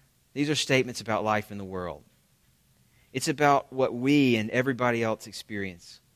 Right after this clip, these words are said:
It's usually about how to get the most out of life. So Proverbs are pointers to how to manage relationships. All of us have them. Proverbs is full of lots of specific kinds of relationships and how to make them work.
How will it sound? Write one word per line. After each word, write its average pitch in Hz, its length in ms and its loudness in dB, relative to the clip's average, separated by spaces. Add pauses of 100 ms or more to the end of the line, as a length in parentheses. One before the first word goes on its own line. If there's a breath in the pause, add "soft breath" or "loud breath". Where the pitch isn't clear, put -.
(1040)
It's - 220 -10
usually 165 400 4
about 127 300 4
how 131 100 0
to 131 80 0
get 117 160 -10
the 123 60 -6
most 120 380 0
out 98 120 -4
of 87 100 -12
life. 82 460 -10 (480)
So 131 360 2
Proverbs 147 580 0
are 131 60 -2
pointers 147 500 -6
to 131 220 -4
how 143 120 0
to 139 80 0
manage 143 300 0
relationships. 131 800 -2
All 156 260 6
of 131 60 -4
us 127 140 -8
have 117 260 -4
them. 71 180 -20 (520)
Proverbs 147 440 4
is 123 160 -8
full 165 800 6
of 113 280 2 (380 soft breath)
lots 156 380 8
of 139 100 0
specific - 720 -2
kinds 160 380 -2
of 131 60 -4
relationships 127 720 0
and 107 100 -8
how 123 160 -2
to 120 60 -6
make 117 280 -6
them 107 200 -8
work. 107 340 -4